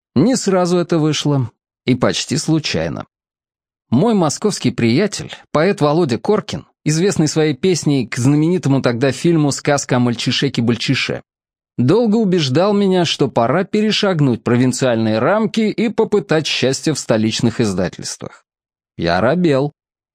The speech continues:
Но в конце шестьдесят четвёртого года решился, отдал Володе свою рукопись, чтобы он толкнул её в советскую Россию, где печатался сам.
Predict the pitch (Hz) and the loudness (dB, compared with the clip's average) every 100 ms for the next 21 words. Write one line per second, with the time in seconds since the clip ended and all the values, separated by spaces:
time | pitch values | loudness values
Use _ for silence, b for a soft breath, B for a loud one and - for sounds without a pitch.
0 | _ - 135 139 180 180 226 208 196 175 | _ -4 0 2 2 2 0 0 0 0
1 | 170 202 - - 196 185 170 160 170 196 | 0 -2 -2 -2 -2 0 0 2 2 2
2 | 180 170 160 - 208 151 - - - - | 2 2 0 -2 0 -2 -4 -10 -14 -10
3 | - 196 175 175 143 143 170 160 - 139 | -2 0 2 2 2 2 2 0 0 0
4 | 127 120 180 - 156 156 - - 117 160 | 2 2 2 0 -2 -2 -2 -2 0 0
5 | 202 170 B B _ - 190 233 151 165 | 0 -2 B B _ -2 0 0 2 2
6 | 208 196 180 170 156 - 101 131 180 196 | 2 2 2 0 0 -2 -2 -2 -2 0
7 | 165 123 - 123 117 113 117 - - 131 | 0 0 -2 -2 0 0 0 0 0 0
8 | 156 - 131 - 73 | -2 -2 -4 -4 -6